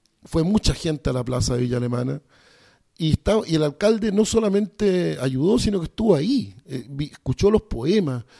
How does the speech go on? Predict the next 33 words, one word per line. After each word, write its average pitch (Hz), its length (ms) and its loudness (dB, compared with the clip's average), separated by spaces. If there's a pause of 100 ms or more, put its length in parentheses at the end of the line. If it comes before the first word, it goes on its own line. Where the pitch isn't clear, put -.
(360)
eh, 135 160 -2 (160)
un 143 160 -6
gallo 190 320 2
que - 60 -4
estuvo 202 340 2
presente, 170 640 2
y 156 80 -6
yo 208 120 2
no 254 80 4
tenía 214 320 2
idea 202 360 2 (220)
realmente 170 680 0
que 135 100 0
era 147 120 2
de 143 100 4
la 110 140 0
udi 160 560 0
ni 143 160 -2
nada, 87 400 -6 (240)
ni 143 80 -4
siquiera 170 320 -2
sabía 170 200 -2
que 160 80 -2
era 156 120 -2
paisano. - 500 -8 (580)
Después 220 320 0
supe 254 220 -2
porque 196 220 0
lo 180 100 4
conocí, 170 300 0
conversé 202 360 -2
con 226 140 -4
él. 135 180 -2